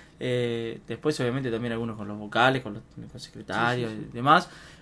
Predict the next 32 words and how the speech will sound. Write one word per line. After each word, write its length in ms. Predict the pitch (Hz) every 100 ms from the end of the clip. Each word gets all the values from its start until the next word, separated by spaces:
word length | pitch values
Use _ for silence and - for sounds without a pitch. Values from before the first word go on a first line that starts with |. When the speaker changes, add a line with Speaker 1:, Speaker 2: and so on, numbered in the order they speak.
| -
Speaker 1:
Eh, 200 | 139 127 131
pero 140 | 135
está 180 | 131 185
muy, 720 | 190 196 196 180 165 156 147
muy 200 | 151 180
distribuido 680 | 185 - 165 170 190 220 214
y 80 | 170
se 220 | - 156
delega 560 | 151 156 170 190 190 175
esas 340 | 165 - 151
responsabilidades 1040 | 147 139 151 151 156 156 160 180 190 208 220
que 80 | 180
hace 220 | 170 151
que 80 | 139
todos 240 | - 147
los 120 | 143 131
clubes, 320 | 139 151 147 - - - - -
eh, 140 | 120
también 280 | 107 131 139
se 120 | 131 127
vayan 280 | 131 131
sintiendo 420 | 123 135 139 160 190
parte. 200 | 247 214
Habrá 220 | 247 262
que 100 | 214
ver 140 | 226
qué 100 | 208
pasa 300 | 208 208 202
en 80 | 185
la 60 | 175
asamblea, 560 | - 208 269 262 247 - -
entonces 500 | 165 - 208 202 202